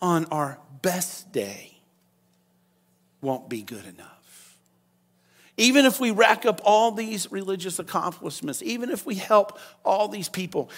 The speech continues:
even if we really, really modify our behavior, even on our best day, it's not gonna be good enough to live up to God's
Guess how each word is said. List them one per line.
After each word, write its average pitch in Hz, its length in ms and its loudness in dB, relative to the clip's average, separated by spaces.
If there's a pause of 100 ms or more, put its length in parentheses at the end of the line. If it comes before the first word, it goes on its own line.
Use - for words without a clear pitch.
(160)
even 254 280 -2
if 247 220 -4
we 208 160 -6 (160)
really, 262 380 -6
really 233 280 -4
modify 202 640 2 (280)
our 190 180 2
behavior, 160 680 -2 (380)
even 240 300 -2
on 208 180 0
our 175 140 0
best 156 340 -6
day, 135 180 -4
it's 120 160 -8
not 139 220 -4
gonna 139 140 -6
be 127 120 -6
good 131 200 -4
enough 123 320 -6
to 135 80 -6
live 139 260 -2
up 127 220 2
to 120 160 -10
God's 127 480 0